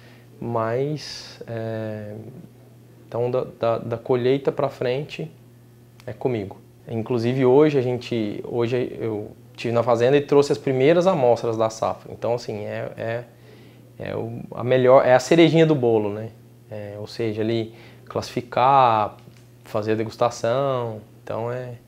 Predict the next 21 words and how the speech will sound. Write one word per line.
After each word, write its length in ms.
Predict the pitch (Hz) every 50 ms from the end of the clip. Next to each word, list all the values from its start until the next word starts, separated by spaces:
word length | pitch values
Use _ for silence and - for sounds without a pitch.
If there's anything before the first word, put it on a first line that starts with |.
| - - - - - -
é 60 | 110
bem 200 | 107 113 113 113
legal. 340 | 120 120 120 - - - - - - - - - - - _ - - -
Em 100 | 151 -
primeiro 360 | - 196 202 196 196 185 185
lugar, 600 | 175 143 123 - 120 131 160 180 165 127 107 110 - - - - - - -
é, 680 | 123 120 117 113 110 110 107 104 104 104 104 - - - - - - - -
a 80 | 123 120
gente 220 | 113 151 147 151
recebe 480 | 175 175 170 - 175 165 175 165 175 170
muita 520 | 151 147 151 170 202 240 254 240 - 202
demanda 800 | 175 156 165 160 147 143 135 135 143 156 160 165 170 175 180 180 - - - - - -
especificamente 920 | - - - - 151 - - 190 185 185 - 196 170 165 170 180 180 - 147
de 80 | 156 -
café 560 | - 190 - - - 165 170 180 - - - -
do 100 | 131 151
Cerrado 400 | 156 - 185 147 147 147 147 -
com 160 | - 180 170 165
denominação 540 | 165 165 165 165 165 165 160 156 170 156
de 80 | 156 180
origem. 360 | 202 180 147 123 107 110 117